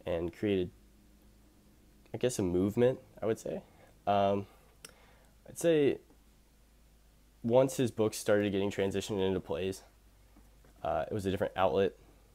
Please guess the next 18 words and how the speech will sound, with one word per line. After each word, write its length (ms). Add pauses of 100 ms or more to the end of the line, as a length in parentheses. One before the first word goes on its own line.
(220)
that 160
created 500 (520)
more 160
ways 280
for 160
his 160
message 380
to 80
get 100
across. 500 (520)
Uh, 160
for 160
example, 320
I 60
know 140
Seussical 800
the 80
Musical 520